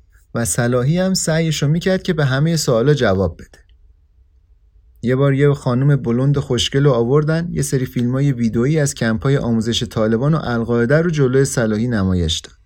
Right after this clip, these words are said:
و صلاحی باید کسایی که تو این فیلما بودن رو شناسایی می‌کرد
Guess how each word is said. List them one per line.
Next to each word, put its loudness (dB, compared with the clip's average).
و -2
صلاحی 2
باید 2
کسایی 0
که -6
تو -4
این 0
فیلما -2
بودن 0
رو -2
شناسایی 0
می‌کرد -6